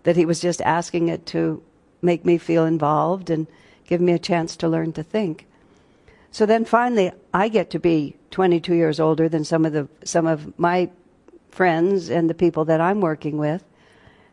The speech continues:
And from time to time, I'm tempted to say something like,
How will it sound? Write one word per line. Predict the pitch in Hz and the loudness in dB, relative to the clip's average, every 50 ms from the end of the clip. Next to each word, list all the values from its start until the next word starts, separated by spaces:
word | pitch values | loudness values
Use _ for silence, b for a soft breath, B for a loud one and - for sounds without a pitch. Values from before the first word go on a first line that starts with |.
| b b | b b
And | - 190 196 196 185 175 175 180 185 180 | 2 2 4 4 4 4 2 2 0 0
from | - - 202 202 202 | -2 -2 0 0 0
time | 214 214 226 226 226 214 | 0 2 2 2 0 0
to | 214 196 | -2 -4
time, | - 208 220 254 254 220 190 180 185 196 - _ - | -4 -4 -2 0 2 2 2 2 0 -2 -4 _ -6
I'm | - 190 180 180 175 | -2 -2 -2 -2 0
tempted | - 185 175 175 - 180 165 - | 0 0 0 0 0 -2 -4 -2
to | 180 165 | -4 -4
say | - - 208 220 | -2 0 0 0
something | 208 - 175 170 170 - 170 160 | 0 0 0 0 0 -2 -2 0
like, | 160 160 156 156 147 - _ - | 0 2 0 0 -2 -6 _ -20